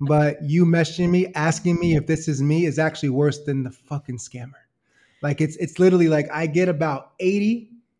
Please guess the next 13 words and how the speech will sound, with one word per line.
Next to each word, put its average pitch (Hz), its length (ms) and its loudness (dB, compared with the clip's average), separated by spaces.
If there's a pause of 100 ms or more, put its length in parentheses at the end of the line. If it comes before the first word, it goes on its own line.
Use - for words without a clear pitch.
(140)
messages 160 440 -2
a 143 60 -2
week, 135 260 -4
eighty 170 220 -2
to 175 140 -4
a 147 40 -2
hundred 156 180 0
messages 143 320 -4
a 139 60 -2
week. 131 240 -4 (340)
"Is 160 160 -2
this 190 240 0
you? 202 380 -2